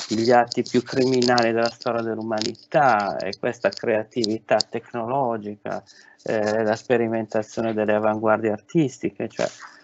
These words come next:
è una storia straordinaria, come anche la rivoluzione musicale, il cinema, le serie televisive, cioè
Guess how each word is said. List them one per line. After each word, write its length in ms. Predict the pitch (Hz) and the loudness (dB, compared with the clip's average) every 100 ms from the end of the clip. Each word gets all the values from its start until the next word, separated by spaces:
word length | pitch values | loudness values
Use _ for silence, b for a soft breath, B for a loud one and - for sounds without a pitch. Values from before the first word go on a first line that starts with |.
| B | B
è 100 | - | -2
una 160 | 120 120 | 2 2
storia 440 | 117 - 123 120 | 0 4 6 6
straordinaria, 840 | 113 - 110 110 113 117 110 98 95 B B B B B | 2 0 0 0 0 0 0 -2 -8 B B B B B
come 520 | - 123 123 90 - _ _ - | -4 2 2 2 -4 _ _ 2
anche 480 | 127 120 117 151 143 | 4 4 0 2 4
la 260 | 123 110 | 6 6
rivoluzione 760 | 107 117 120 117 113 - 120 113 | 4 2 2 0 -2 -4 -4 -2
musicale, 920 | 113 107 101 - 139 95 98 - - - | -4 -6 -8 0 2 2 -2 -10 -16 -14
il 160 | - | -14
cinema, 760 | 104 - 151 135 98 90 - - - _ | -12 -4 0 0 0 -4 -10 -12 -18 _
le 160 | - 104 | -12 -10
serie 360 | - 120 113 107 | -2 2 2 2
televisive, 840 | 107 110 107 110 120 120 107 107 b b b b b b _ - 131 | 0 -2 -4 -6 -2 0 0 -4 b b b b b b _ -16 -8
cioè 600 | - 127 120 104 104 | 2 6 6 6 2